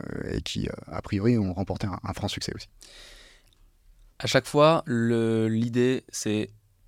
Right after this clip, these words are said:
Speaker 2: et d'ailleurs on en reparlera tout à l'heure dans la méthode, euh, de penser la démarche, le bilan carbone comme une démarche, euh,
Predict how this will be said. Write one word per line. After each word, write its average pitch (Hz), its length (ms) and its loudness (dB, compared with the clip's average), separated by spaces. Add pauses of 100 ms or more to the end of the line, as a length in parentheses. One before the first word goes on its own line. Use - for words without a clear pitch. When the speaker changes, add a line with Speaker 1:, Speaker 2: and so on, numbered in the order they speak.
(340)
Speaker 2:
et 120 40 4
d'ailleurs 104 240 6
on 104 80 4
en 95 40 2
reparlera 104 380 4
tout - 140 -6
à 107 60 2
l'heure 104 120 0
dans 101 80 0
la 98 80 0
méthode, 104 400 0 (100)
euh, 98 300 2
de 107 160 2
penser 107 260 0
la 107 80 6
démarche, 104 440 4
le 113 80 2
bilan 107 180 4
carbone 107 240 2
comme 110 180 -2
une 98 140 0
démarche, 101 520 0
euh, 98 240 -2